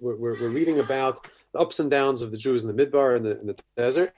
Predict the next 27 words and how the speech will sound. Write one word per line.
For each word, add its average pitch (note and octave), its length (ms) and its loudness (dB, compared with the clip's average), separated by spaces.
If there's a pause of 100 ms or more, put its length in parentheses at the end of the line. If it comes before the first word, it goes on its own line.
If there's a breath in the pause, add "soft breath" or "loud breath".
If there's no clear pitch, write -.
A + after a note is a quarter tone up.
(760)
learning B2 260 0
about A#2 200 -2
their G#2+ 120 -2
mistakes D#3+ 460 0
and A2 140 -6
their, G#2+ 300 -2
and G#2 100 -6
their G#2 140 -2
moments A#2+ 320 -4
of - 80 -20
closeness D#3 400 2
and A2 80 -8
distance, - 400 -8
reading C#3 160 -8
about B2 220 -2
the, B2 160 2 (400 loud breath)
the C#3+ 80 4
golden G#3+ 320 10
calf, G3 260 6
reading C4 200 4
about B3 180 4
Pesach, G#3 400 6 (640)
uh, A#2+ 220 0
whatever A#3 340 10
we're G3+ 80 10
reading F#3 260 8
about. G2 360 -4